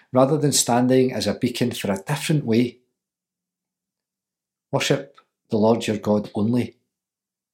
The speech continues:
It's the first commandment. It might seem counterintuitive, but giving up possession of the church offers us the freedom to follow Jesus.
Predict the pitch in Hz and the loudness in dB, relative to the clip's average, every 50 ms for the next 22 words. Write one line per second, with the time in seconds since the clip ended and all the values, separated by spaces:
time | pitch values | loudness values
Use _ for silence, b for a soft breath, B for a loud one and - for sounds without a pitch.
0 | _ _ _ _ _ _ - - - 117 - 143 135 - - - 104 101 107 117 | _ _ _ _ _ _ -10 -8 -8 -6 -4 -4 -4 -4 -4 -2 0 2 2 2
1 | 117 120 120 120 - - _ _ _ _ _ _ _ _ _ _ _ _ _ _ | 0 -2 -4 -8 -16 -20 _ _ _ _ _ _ _ _ _ _ _ _ _ _
2 | _ _ _ _ _ _ _ _ _ _ B B B B B B B - 135 127 | _ _ _ _ _ _ _ _ _ _ B B B B B B B 0 2 4
3 | 143 160 156 - 180 170 - - 143 143 135 - 120 113 113 110 - 123 135 135 | 4 4 4 4 2 2 2 2 2 2 2 0 0 -2 0 2 2 2 2 2
4 | - 151 135 - 127 123 - 180 185 165 151 143 143 - - - 110 - - - | 2 0 0 0 -4 -2 0 2 2 2 2 0 0 -2 -2 -2 0 2 4 4
5 | - - - 127 120 - 107 - - 98 - - 123 123 - - - - - 123 | 2 2 -2 -4 -4 -4 -6 -6 -6 -4 -2 -2 -2 -2 -4 -6 -8 -4 -2 -2
6 | 123 - - 120 - 123 120 107 - - - 110 104 - - - 127 127 127 - | -2 0 -2 -2 0 0 0 0 -2 -2 -4 -6 -6 -6 -2 2 4 4 4 4
7 | 151 127 120 - - 104 101 - - - 113 113 117 123 120 113 - 104 104 104 | 2 0 -2 -4 -6 -8 -8 -6 -2 2 2 4 4 2 0 0 0 0 0 0
8 | 123 127 127 - - b | 0 -2 -2 -4 -6 b